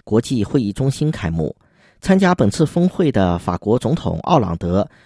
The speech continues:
已于周五晚间抵达达卡尔。本台法语部金城在报道中介绍说，总共有七十七支代表团，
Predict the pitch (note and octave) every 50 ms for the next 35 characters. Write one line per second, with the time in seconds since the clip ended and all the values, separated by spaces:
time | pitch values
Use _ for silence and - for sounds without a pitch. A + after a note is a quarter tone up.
0 | _ _ _ _ A2+ A#2 G#2+ G2+ G2+ A#2+ C#3+ - - G3+ G#3 G#3 F#3 F3 E3 E3
1 | A#2+ D2+ D#2+ - - A2+ G#2+ A2 A2+ - F#2 F2 - F2 F2+ G2 - F#2+ G#2+ -
2 | - A2 F#2 E2+ - - _ _ _ _ _ _ - - - - - D3 D3 C#3+
3 | D3+ D3 D#3 D#3+ - D#3+ F#3 F3 C3+ C3 D3+ D#3 C#3+ - C3 - - - - F2+
4 | G2 A#2 - - - G#2+ G2 F#2 F2+ - C3 - F2+ E2 - G#2+ G#2+ G#2+ - F#2+
5 | - D2+ C2+ - - A2+ G#2 F2+ - _ _ _ _ _ _ _ _ _ _ -
6 | D3 C#3+ D3+ - G#3+ G#3 E3+ A#2 - - A#2+ A2 G2+ G2+ G2+ - - - - G3
7 | - - C3+ C3 - - - - F3+ E3+ - - D3 D3 C#3 C#3 B2+ G2 F#2 D2
8 | - - - E2+ F2+ F#2+